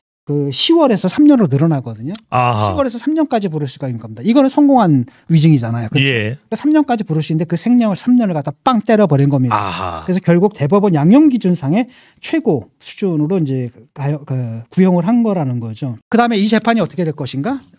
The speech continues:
Speaker 1: 여러분 딱 봤죠? 이 정도면은. 이 정도면 딱 되면은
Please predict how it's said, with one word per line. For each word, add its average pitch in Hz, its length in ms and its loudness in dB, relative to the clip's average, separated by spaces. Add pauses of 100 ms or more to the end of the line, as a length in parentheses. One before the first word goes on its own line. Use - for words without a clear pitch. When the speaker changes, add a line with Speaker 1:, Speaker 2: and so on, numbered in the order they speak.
(140)
Speaker 1:
여러분 269 300 2
딱 262 160 -10
봤죠? 147 380 -10
이 123 100 -10
정도면은. 127 560 -10
이 160 80 -8
정도면 247 420 -2
딱 - 160 -10
되면은 190 380 0